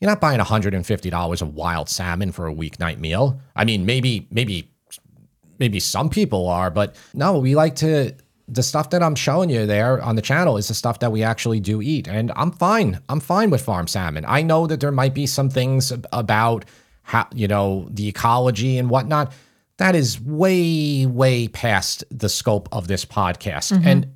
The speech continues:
Speaker 1: uh, you know, there's practical and then there's just over the top. And it's not just salmon. It will also be about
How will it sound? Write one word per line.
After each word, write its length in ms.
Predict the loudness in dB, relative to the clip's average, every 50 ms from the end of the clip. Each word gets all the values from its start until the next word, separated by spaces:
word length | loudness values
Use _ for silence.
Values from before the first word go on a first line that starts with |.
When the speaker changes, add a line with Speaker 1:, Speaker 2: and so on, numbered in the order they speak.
| -8 -6
Speaker 1:
uh, 100 | -6 -2
you 100 | 0 2
know, 260 | 2 2 2 0 -4 -12 -20 -20 _
there's 340 | -20 -4 0 2 2 2 2
practical 800 | 2 2 4 4 4 2 -2 -6 -2 2 2 4 4 2 0 -2 0
and 160 | 0 2 4
then 200 | 6 6 4 4 2
there's 520 | 2 2 2 2 2 0 0 -2 -6 -8 -10 -16 _ _ _ _ _ _ _ _
just 460 | _ 2 2 4 4 2 -2 -6 -10 -16 _ _ _ _ _ _ _ _ _ _ _ _ _ _ _ _ _ _ _ _ 2
over 280 | 4 4 4 4 2
the 100 | 0 0
top. 380 | 0 0 2 2 2 0 0 -2
And 260 | -2 0 0 0 -2 -2
it's 160 | -2 -2 0
not 120 | 0 0 0
just 220 | 0 0 0 0 0
salmon. 360 | 0 2 2 2 2 0 0
It 60 | 0
will 140 | 2 2 2
also 200 | 2 2 2 0
be 180 | 0 0 0
about 300 | 0 2 0 0 0 -2